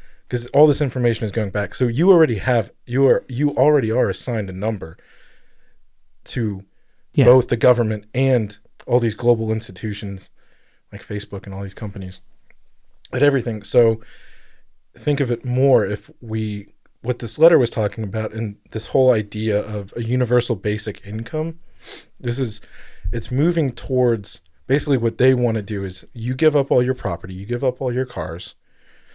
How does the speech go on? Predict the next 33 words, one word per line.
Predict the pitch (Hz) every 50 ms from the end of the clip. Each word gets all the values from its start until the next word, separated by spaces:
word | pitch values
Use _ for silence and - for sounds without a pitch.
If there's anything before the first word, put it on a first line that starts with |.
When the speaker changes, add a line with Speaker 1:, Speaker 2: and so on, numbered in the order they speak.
| - - _ _ -
Speaker 1:
and | - 110 107 104 104 98 92 101 101 - - - - _ _ - - _ _ _ _
we're | - 113 117 131 139
gonna | 139 156 147 135
give, | 117 - 127 127 127 -
and | 113 120
you | 120 120
don't | 117 151 160 143 -
make | 107 123 156 160 - -
money, | 117 120 135 123 85 55 - - - - - - - - - - - _ _ - - - - - - - - -
right? | - 120
Speaker 2:
You | 123 120
just | 123 117 - -
exist. | 104 107 123 - 110 135 - - - - - - -
Speaker 1:
You, | 135 117 135
you | 123
exist, | 117 117 - - 160 160 160 139 - -
and | 120 123 135
you | 131 135
know, | 147 135
like | 117 117 123 - -
what | 131 120 110
you | 117 117
said, | - - 180 165 - -
yeah, | 110 123 117 104 98 90 - -
uh, | 110 113 107 104 104 98 - - - - - - - -
you're | 110 117 127 131
really | 127 123 135 135 135 127
smart | - - 117 120 135 131 123 101
and | 123 120
you're | 117 113
good | 123 117 113
at | 110 98
writing. | 101 110 110 110 101 90 76 73